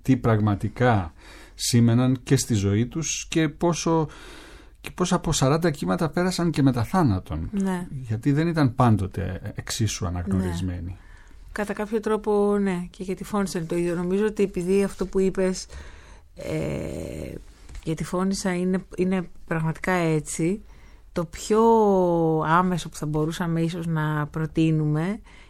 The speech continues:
Speaker 2: είναι να αρχίσουν να διαβάζουν το κείμενο. Δηλαδή,
Speaker 1: Ναι.
Speaker 2: μιλάει από μόνο του. Δεν νομίζω ότι έχει κάποιος να φοβηθεί κάτι. Από τον πιο νέο άνθρωπο, τη βαφτιστήρα μου που πάει στην πρώτη ηλικίου και στο, και σε γερμανικό σχολείο που κάνουν ελληνικά και που προσέγγισε τη Φόνησα,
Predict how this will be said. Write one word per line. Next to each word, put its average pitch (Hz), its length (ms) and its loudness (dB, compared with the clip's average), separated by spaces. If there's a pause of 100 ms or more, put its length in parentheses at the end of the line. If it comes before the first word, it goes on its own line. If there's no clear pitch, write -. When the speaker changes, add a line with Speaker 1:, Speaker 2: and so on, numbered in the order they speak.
(100)
Speaker 2:
είναι 202 180 2
να 214 100 2
αρχίσουν 208 400 -2
να 208 60 0
διαβάζουν 196 360 0
το 190 80 -4
κείμενο. 151 500 -2
Δηλαδή, 156 500 -2
Speaker 1:
Ναι. 113 260 4
Speaker 2:
μιλάει 170 280 2
από 175 160 -4
μόνο 165 340 2 (100)
του. 143 80 -8
Δεν 170 120 -4
νομίζω 180 180 -4
ότι 170 120 -8
έχει 156 100 -10
κάποιος 151 380 -6
να 160 60 -4
φοβηθεί 151 440 -4
κάτι. 151 640 -2 (800)
Από 170 220 -4
τον 165 120 0
πιο 202 200 4
νέο 190 200 4
άνθρωπο, 170 540 0
τη 175 260 0
βαφτιστήρα 165 600 0
μου 165 160 0
που 165 100 -8
πάει 160 200 0
στην 160 160 -6
πρώτη 160 260 2
ηλικίου 160 600 2
και 165 140 -6
στο, 156 680 0
και 165 100 -6
σε 170 100 -4
γερμανικό 160 460 0
σχολείο 156 500 2
που 151 100 -12
κάνουν 156 240 -2
ελληνικά 156 520 0
και 151 160 -6
που 156 100 -6
προσέγγισε 151 420 -6
τη 165 100 -6
Φόνησα, 160 580 -2